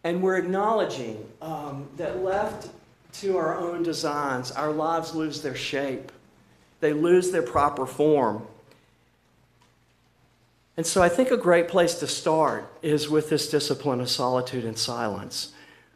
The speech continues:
The philosopher Pascal wrote, "I've discovered that all the unhappiness of men arises from one single fact, that they are unable to stay quietly in their own room."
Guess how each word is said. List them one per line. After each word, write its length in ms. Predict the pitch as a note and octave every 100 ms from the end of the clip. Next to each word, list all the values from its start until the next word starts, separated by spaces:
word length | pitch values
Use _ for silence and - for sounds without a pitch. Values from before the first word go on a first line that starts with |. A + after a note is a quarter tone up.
| _ _ _ _ _ _ _
The 220 | C#3 D#3
philosopher 880 | D3+ F#3 E3 D#3+ F3+ F3+ D3+ - B2
Pascal 880 | B2 C#3+ C#3 - - D3 C#3 B2 A2
wrote, 540 | D3 C#3+ C3 A#2+ - -
"I've 220 | D3 D3
discovered 640 | D3 - - G3+ G#3 D3+
that 220 | B2 B2+ C#3
all 240 | D#3+ F#3+
the 160 | G3+ F#3
unhappiness 840 | E3 - C#3+ C3+ C#3 B2 A2 -
of 140 | A2
men 400 | B2 B2 A2 G#2+
arises 600 | B2 A#2 B2 B2+ B2+ A#2+
from 220 | - A#2
one 180 | A#2+ B2+
single 340 | C3 - C#3 A#2+
fact, 500 | - A#2+ G#2 F#2 -
that 140 | A#2+
they 120 | B2+
are 160 | A2+ A#2
unable 380 | C#3+ C#3 C3+ C3
to 100 | A#2
stay 280 | - B2 G#2+
quietly 640 | - A#2+ A#2 A2 G2+ G2+
in 100 | G2
their 180 | F#2+ G2
own 200 | G2 G2
room." 480 | G2 G2 F#2 F#2